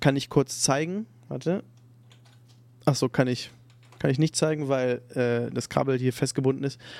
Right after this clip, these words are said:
Aber die haben einen, äh, s-, äh, drei, äh, sechs Komma drei Millimeter Klinke, so ein Riesending. Und dann habe ich einen Adapter drauf gepackt, auf Mini-Klinke. Das heißt, so ein fettes Teil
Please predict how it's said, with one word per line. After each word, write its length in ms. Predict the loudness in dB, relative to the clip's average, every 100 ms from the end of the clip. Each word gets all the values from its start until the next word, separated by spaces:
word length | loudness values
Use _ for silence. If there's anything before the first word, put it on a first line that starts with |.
| -10 -2
Aber 180 | 0
die 160 | 2 2
haben 200 | 2 0
einen, 320 | -2 0 -2
äh, 160 | 2 0
s-, 160 | 2
äh, 180 | 2 2
drei, 220 | 2 0 0
äh, 120 | -2
sechs 200 | 0 0
Komma 180 | 0 0
drei 260 | 2 0 0
Millimeter 420 | 0 2 2 0
Klinke, 400 | -2 -2 -2 -4 -4
so 120 | -2
ein 80 | 0
Riesending. 420 | 2 2 0 -2 -12 -20 -20 -20 -20 -8 2
Und 80 | 4
dann 100 | 4
habe 120 | 2
ich 60 |
einen 60 | 2
Adapter 260 | 2 2 2
drauf 140 | -4
gepackt, 400 | -2 -2 -2 -8 -20 -20 -20 -20 -20 -4
auf 320 | 2 2 2 2
Mini-Klinke. 480 | 2 4 2 4
Das 140 | 2 2
heißt, 220 | 0 2
so 180 | 2 2
ein 180 | 2 2
fettes 340 | 2 0 -2
Teil 320 | 2 2 0